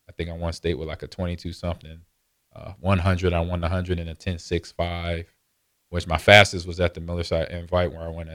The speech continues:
I ran a ten three at my first, you know, senior year invite. So that, I say, yeah, if I would've stuck with it, it was either that or baseball. I say those have probably been the two other sports where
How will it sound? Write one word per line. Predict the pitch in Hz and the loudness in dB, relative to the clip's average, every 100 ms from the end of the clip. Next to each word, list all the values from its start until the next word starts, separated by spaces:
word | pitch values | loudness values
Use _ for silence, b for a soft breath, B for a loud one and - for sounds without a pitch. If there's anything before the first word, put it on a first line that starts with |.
| - | -8
I | 90 | -6
ran | 87 80 | -4 -4
a | |
ten | - 107 95 | -2 -2 -2
three | 85 92 80 - _ _ _ - | -2 -6 -6 -10 _ _ _ -20
at | 67 | -16
my | 78 | -16
first, | - 95 85 - - _ _ - | -2 0 0 -2 -10 _ _ -14
you | |
know, | 80 | -12
senior | - 92 85 | -8 -8 -6
year | 85 | -8
invite. | 80 85 82 78 73 | -8 -12 -6 -6 0
So | 104 87 - b b b - | 4 4 2 b b b 10
that, | 175 - - | 10 8 4
I | |
say, | 175 185 156 | 6 8 8
yeah, | 156 | 8
if | 139 | 6
I | |
would've | 180 151 | 4 4
stuck | - 120 117 | 4 2 4
with | 113 | 0
it, | 123 - _ _ _ | 0 -4 _ _ _
it | 151 | 2
was | 175 | 4
either | 131 | 4
that | 113 127 | 6 6
or | 120 | 6
baseball. | 101 110 - 87 90 - _ _ | 4 2 2 -2 -2 -6 _ _
I | 113 | -2
say | 107 | 2
those | 98 127 135 | 4 4 4
have | 117 | 4
probably | 123 113 | 4 4
been | 101 95 | 2 -4
the | |
two | - 123 | 0 2
other | 120 101 | 4 2
sports | - 113 117 98 - | 0 2 2 2 0
where | 98 101 95 | 2 4 2